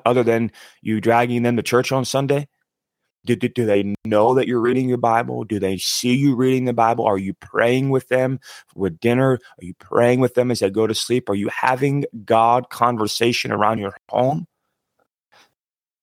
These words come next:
M-, mom, dad, even kids listening or teens that are listening. How are you, how are you worshiping God? Next, attribute he gives him or area is the word faith. Faith here is in a belief with an implication that an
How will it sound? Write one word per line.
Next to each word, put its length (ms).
M-, 140
mom, 760
dad, 400
even 320
kids 360
listening 400
or 80
teens 360
that 100
are 60
listening. 340
How 200
are 40
you, 320
how 100
are 40
you 120
worshiping 400
God? 200
Next, 420
attribute 440
he 80
gives 240
him 100
or 120
area 280
is 100
the 80
word 180
faith. 520
Faith 400
here 260
is 100
in 100
a 40
belief 400
with 120
an 80
implication 680
that 260
an 160